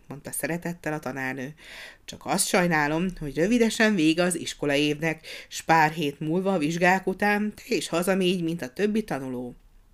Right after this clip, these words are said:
A gyerek szíve egyszerre megkeményedett. "Én nem megyek haza",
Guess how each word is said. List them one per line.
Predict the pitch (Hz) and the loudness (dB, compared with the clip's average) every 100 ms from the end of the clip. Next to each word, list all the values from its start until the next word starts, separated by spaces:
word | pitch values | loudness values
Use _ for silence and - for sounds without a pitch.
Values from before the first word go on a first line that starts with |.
| _ _ _ _ - _ - - - _ | _ _ _ _ -20 _ -20 -20 -20 _
A | 131 | -2
gyerek | 185 233 170 | 2 2 2
szíve | - 180 156 | -2 0 0
egyszerre | - 165 - 139 131 | -2 -6 -4 -4 -6
megkeményedett. | 127 - - 120 123 117 131 - - - - _ - - | -8 -12 -12 -10 -10 -12 -12 -14 -20 -20 -20 _ -20 0
"Én | 165 165 | 4 6
nem | 185 202 | 6 6
megyek | 180 147 135 - | 4 0 -2 -6
haza", | 139 131 - | -8 -6 -10